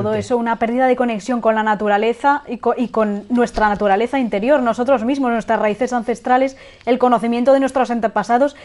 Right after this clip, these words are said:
Speaker 2: que todo esto que os cuento en el disco ya se sabía desde hace miles de años.
Speaker 1: Sí, sí, sí, sí,
Speaker 2: O sea,
Speaker 1: claro.
Speaker 2: el, el buscar la armonía interior,
Speaker 1: A mí
Speaker 2: el
Speaker 1: eso me, me
Speaker 2: conectar.
Speaker 1: gusta que además plantees el C D como un elemento de combate. Es decir,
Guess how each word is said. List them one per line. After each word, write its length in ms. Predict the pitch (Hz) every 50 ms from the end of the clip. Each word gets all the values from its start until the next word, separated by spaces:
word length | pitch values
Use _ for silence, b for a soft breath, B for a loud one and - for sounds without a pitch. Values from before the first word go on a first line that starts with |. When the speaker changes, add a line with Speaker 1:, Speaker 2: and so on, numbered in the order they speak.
| B B B
Speaker 2:
que 100 | - 233
todo 140 | - 233 240
esto 180 | 240 - 277
que 60 | 247 269
os 80 | 262
cuento 220 | - 277 262 254 269
en 40 |
el 80 | 247 247
disco 220 | 254 247 - 311
ya 160 | 277 226 269 262
se 120 | - 330
sabía 380 | - 294 240 254 339 381 285 269
desde 160 | 294 247 359
hace 180 | - - 370
miles 280 | 339 359 359 339 302 254
de 120 | 247 233
años. 380 | 254 311 415 381 330 285 165 165
Speaker 1:
Sí, 160 | 156 143 135
sí, 180 | - - 143 131
sí, 140 | - - 127
sí, 160 | - - 131
Speaker 2:
O 80 | 285
sea, 220 | 262 285 302 277 269
Speaker 1:
claro. 80 | 269 277
Speaker 2:
el, 160 | 294 285 285
el 140 | 269 277 254
buscar 260 | 262 254 - 254 254
la 120 | 254 262
armonía 360 | 247 254 269 269 262 269 269 277
interior, 640 | 269 262 302 302 302 311 320 339 349 359 370 370
Speaker 1:
A 40 | 381
mí 60 | 359 330
Speaker 2:
el 40 | 311
Speaker 1:
eso 140 | 302 -
me, 80 | 277 254
me 40 | 262 -
Speaker 2:
conectar. 100 | 185 190
Speaker 1:
gusta 260 | 220 311 330 240 233
que 100 | 220 214
además 240 | 208 208 214 214 262
plantees 520 | 214 196 180 170 156 - 196 196 190 -
el 140 | 202 190 185
C 100 | - 147
D 160 | 156 185 180
como 160 | 175 165 175
un 100 | 190 190
elemento 380 | 190 185 165 151 151 175 175 190
de 100 | 185 175
combate. 460 | - 127 117 117 120 123 - 170 - - - _ _ _ -
Es 60 | -
decir, 400 | 143 123 - 156 139 123 135